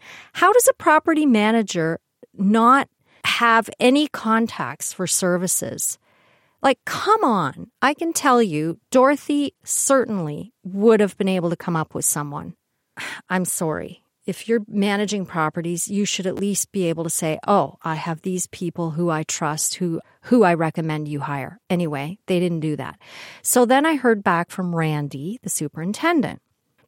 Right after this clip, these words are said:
John, apparently, had been admitted to the hospital, mm, maybe about a month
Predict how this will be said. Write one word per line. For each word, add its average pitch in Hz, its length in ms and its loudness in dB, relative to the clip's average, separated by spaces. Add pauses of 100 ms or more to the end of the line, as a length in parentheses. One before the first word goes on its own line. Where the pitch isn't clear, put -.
John, 226 640 2
apparently, 165 800 -8
had 180 220 -6
been 202 180 0
admitted 175 480 -4
to - 80 -16
the 262 80 -4
hospital, 156 800 -8 (340)
mm, 185 720 -6
maybe 180 480 -4
about 165 320 -2
a 156 60 -4
month 147 640 -6